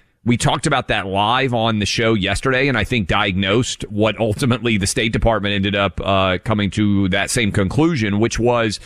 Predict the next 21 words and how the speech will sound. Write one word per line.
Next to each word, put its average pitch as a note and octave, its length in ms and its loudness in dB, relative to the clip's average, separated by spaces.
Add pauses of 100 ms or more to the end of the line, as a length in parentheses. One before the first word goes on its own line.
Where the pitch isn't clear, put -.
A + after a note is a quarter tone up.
(300)
and A2+ 160 -2
to B2 100 2
reiterate A#2+ 460 2
for G#2+ 80 -4
people G2+ 240 0
out G#2 120 2
there A2 120 2
who G#2 80 2
may G#2 160 0
have, G2 280 0
uh, F2 140 -4
missed A#2+ 300 0
this, E2+ 340 -2 (460)
the C3 160 2
idea C#3+ 340 2
was C#3 300 0
Poland E3+ 560 0
was C3+ 240 0
going B2 380 0
to A2+ 220 0
give A#2+ 520 0